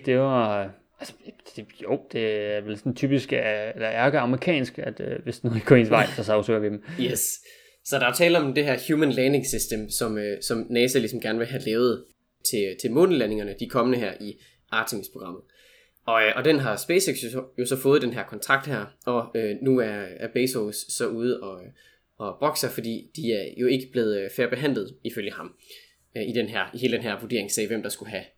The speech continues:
Speaker 2: øh, missionen. Både, øh, Blue Origin og, øh, øh, Dynetics, de to sådan an-, de to andre konkurrenter, der har været i den her konkurrence her, de, øh, de har begge to brokket sig over, øh, over unfair behandling. nasa har så, øh,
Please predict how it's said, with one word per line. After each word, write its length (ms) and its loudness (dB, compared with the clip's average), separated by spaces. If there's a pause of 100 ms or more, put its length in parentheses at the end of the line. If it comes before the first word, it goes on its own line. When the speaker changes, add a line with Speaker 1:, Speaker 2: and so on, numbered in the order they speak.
Speaker 2:
øh, 200 -16
missionen. 400 -8 (340)
Både, 420 8
øh, 120 0
Blue 200 2
Origin 380 2
og, 300 2
øh, 60 -4 (180)
øh, 140 -2
Dynetics, 520 -2
de 180 -8
to 200 2
sådan 300 -8 (260)
an-, 180 -4
de 60 -14
to 160 -4
andre 280 0
konkurrenter, 420 -6
der 80 -8
har 80 -10
været 260 -4
i 40 -4
den 80 -8
her 160 -8 (440)
konkurrence 520 -4
her, 160 -6 (380)
de, 160 4
øh, 60 0
de 60 -2
har 80 0
begge 180 2
to 120 0
brokket 360 2
sig 140 -2
over, 280 -4
øh, 80 -18 (440)
over 280 -2
unfair 320 0
behandling. 460 -10 (760)
nasa 500 2
har 220 -4
så, 220 -4
øh, 200 -6